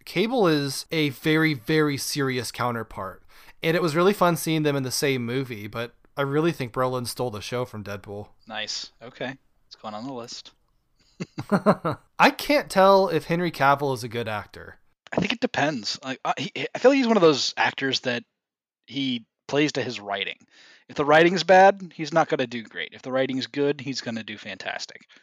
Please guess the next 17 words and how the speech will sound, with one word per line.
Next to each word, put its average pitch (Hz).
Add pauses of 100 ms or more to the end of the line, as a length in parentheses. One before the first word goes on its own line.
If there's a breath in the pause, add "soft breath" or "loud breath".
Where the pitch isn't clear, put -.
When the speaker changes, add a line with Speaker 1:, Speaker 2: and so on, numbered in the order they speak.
(200 soft breath)
Speaker 1:
To -
me, 277
he 277
always 185
looks 180
awkward 196 (540)
and 165
like 185
he 196
doesn't 165
know 151
what 147
to 143
do 131
with 135
his 113
body. 104